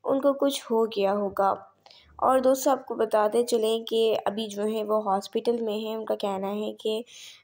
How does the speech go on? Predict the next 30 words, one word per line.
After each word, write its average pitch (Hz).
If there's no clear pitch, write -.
रणवीर 233
सिंह 247
का 240
कहना 226
है 226
कि 233
दीपिका 220
के 226
लिए 214
आप 208
लोग 214
दुआ 196
करें, 240
क्योंकि 247
दीपिका 220
की 233
तबीयत 220
अभी 214
ठीक 214
नहीं 226
है 262
इतनी 254
ज़्यादा, 240
यानी 262
उनकी 269
कंडीशन 247
थोड़ी 240
ख़राब 208
है, 247
उनको 240